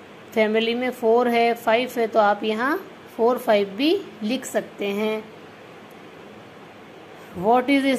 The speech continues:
small family? ये भी question आपको करना है। What is your mother's name? यहाँ आपको अपनी मम्मी का नाम लिखना है। My mother's name is,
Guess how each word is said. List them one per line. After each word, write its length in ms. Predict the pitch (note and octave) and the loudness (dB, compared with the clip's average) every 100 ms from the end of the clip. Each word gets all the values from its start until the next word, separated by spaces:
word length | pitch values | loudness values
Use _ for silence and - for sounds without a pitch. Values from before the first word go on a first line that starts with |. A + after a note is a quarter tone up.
| - | 0
small 280 | B3 B3+ C4 | 0 2 2
family? 600 | C4 B3 B3 A#3+ B3+ B3 - - - - - - - - - - - - - | 0 0 0 -2 -4 -8 -14 -20 -20 -20 -20 -20 -20 -20 -20 -20 -20 -20 -8
ये 140 | G3 A3 | -4 -2
भी 100 | A#3+ | -2
question 300 | A#3+ G#3 A#3+ | -2 -2 0
आपको 260 | A#3 B3 | -2 -2
करना 340 | B3 A#3+ A#3+ A#3+ | -4 -2 -2 -2
है। 360 | B3 C4 C#4 - - - - - | -4 -4 -6 -8 -16 -20 -20 -4
What 220 | G#3 C4 C4 | 2 2 4
is 180 | D4 B3+ B3 | 2 2 2
your 200 | C4+ C#4+ G#3+ G3+ | 2 0 -4 0
mother's 560 | A3 G#3+ A#3 C4+ - A3 | 0 2 2 2 -2 -2
name? 280 | F#3+ D#3+ D#3+ - - - - - - - - | -2 -4 -8 -14 -20 -20 -20 -20 -20 -14 -2
यहाँ 400 | A3+ C4 D4 C4+ | 0 2 2 0
आपको 280 | - - A#3 | -2 -2 -2
अपनी 440 | A#3+ A3+ C4+ E4+ - - - | -2 -4 -4 -4 -8 -18 -8
मम्मी 380 | G#3+ A3 B3 C#4+ | -2 0 0 0
का 180 | C#4 B3 | 0 0
नाम 420 | G#3+ G#3+ B3+ E4+ - - - - | 0 0 -2 -4 -6 -16 -20 -6
लिखना 440 | G#3 A3 A3 A3+ A#3 | -2 -2 -2 -2 0
है। 360 | A#3 B3 C4+ - - - - G3+ | 0 -2 -4 -8 -16 -20 -14 -6
My 440 | G3+ G#3 A#3+ D4 C#4+ | 0 2 2 2 0
mother's 580 | A3+ F#3+ G3+ A#3+ C#4 B3+ | 0 0 2 2 2 -2
name 580 | G#3+ G#3 A3 A3+ C4+ | 0 2 2 2 2
is, 60 | E4+ | 2